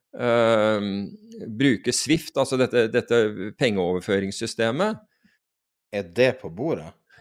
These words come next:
Speaker 1: Nei, jeg sier ikke at det er på bordet. Jeg bare prøver å tenke andre, andre former for reaksjoner.
Speaker 2: Ja, for det hadde vært en helt crazy historie,
Speaker 1: Ja,
Speaker 2: hvis de
Speaker 1: ja,
Speaker 2: ikke kunne
Speaker 1: absolutt
Speaker 2: bruke
Speaker 1: hadde vært det. Men annet, altså, jeg prøver å ten-, tenke, hva annet kan du gjøre?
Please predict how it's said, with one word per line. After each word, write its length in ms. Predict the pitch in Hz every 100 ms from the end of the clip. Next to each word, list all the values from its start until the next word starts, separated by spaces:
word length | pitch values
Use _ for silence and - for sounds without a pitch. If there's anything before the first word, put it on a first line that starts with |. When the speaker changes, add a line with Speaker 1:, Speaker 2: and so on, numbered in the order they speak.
| -
Speaker 1:
Nei, 300 | 147 170 202
jeg 180 | - 170
sier 220 | 180 151
ikke 100 | 151
at 60 |
det 80 | 185
er 80 | 151
på 80 | 160
bordet. 240 | 135 131
Jeg 120 | 170 156
bare 100 | 156
prøver 240 | 151 135
å 60 | 156
tenke 400 | 165 135 - 160 - -
andre, 640 | 156 110 95 87 113 156 175 - _ _ _ _ _ _ 170
andre 380 | 165 117 107 139
former 400 | 165 127 101 101
for 160 | 117
reaksjoner. 800 | 127 139 - - 104 113 156 190 170 - _ _ _ _ _ -
Speaker 2:
Ja, 120 | 95
for 100 | 98 101
det 100 | 123
hadde 180 | 87 127
vært 220 | 82 90
en 80 | 87
helt 220 | 104 95 -
crazy 640 | - - 110 104 78 - 60
historie, 340 | - 80 67
Speaker 1:
Ja, 140 | 147 175
Speaker 2:
hvis 160 | 196 -
de 80 | 131
Speaker 1:
ja, 80 |
Speaker 2:
ikke 80 | 156
kunne 160 | 190 165
Speaker 1:
absolutt 320 | 170 151 139
Speaker 2:
bruke 80 | 143
Speaker 1:
hadde 160 | 139 135
vært 160 | 139 156
det. 80 | 185 180
Men 160 | 165
annet, 400 | 170 165 117 120 -
altså, 160 | 151 170 -
jeg 160 | 165 180
prøver 240 | 202 156
å 20 | 170
ten-, 160 | 170 -
tenke, 240 | 190 139 156
hva 160 | 143 165 147 135
annet 260 | 104 98
kan 160 | 135 131
du 20 |
gjøre? 500 | 151 156 110 110 139